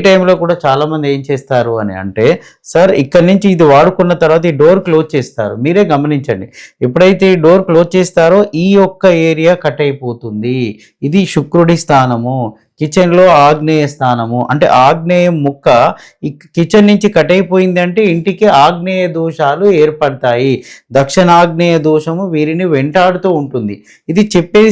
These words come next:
సింపుల్ పాయింటే అండి, ఎవరు కూడా క్యాచ్ చేయరు. మీరు గమనించండి, ఏం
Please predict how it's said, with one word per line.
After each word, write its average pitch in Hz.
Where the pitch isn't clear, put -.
సింపుల్ 208
పాయింటే 190
అండి, 123
ఎవరు 175
కూడా 190
క్యాచ్ 156
చేయరు. 127
మీరు 165
గమనించండి, 160
ఏం 180